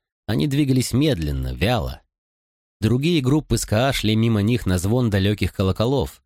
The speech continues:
собиравших всех к началу утренней работы в кузницах или на фабриках. Главной статьёй экспорта Лютадели был металл. В городе жили сотни кузнецов и плавильщиков.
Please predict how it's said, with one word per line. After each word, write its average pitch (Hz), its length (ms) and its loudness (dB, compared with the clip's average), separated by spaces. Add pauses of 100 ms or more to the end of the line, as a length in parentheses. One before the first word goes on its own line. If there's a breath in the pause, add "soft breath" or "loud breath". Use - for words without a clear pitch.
(300)
собиравших 113 680 0
всех - 380 -2
к - 20 -6
началу 123 520 0
утренней 110 400 0
работы 90 380 0
в - 100 -16
кузницах 143 640 0 (180)
или 151 140 2
на 120 160 0
фабриках. - 640 -4 (880)
Главной 101 420 2
статьёй 98 460 0
экспорта 87 360 -4
Лютадели 92 440 0
был 117 180 0
металл. 82 540 -2 (260)
В 76 120 -6
городе 117 340 2
жили 117 180 2
сотни 139 460 0
кузнецов 113 680 0
и 110 60 -2
плавильщиков. 110 800 -2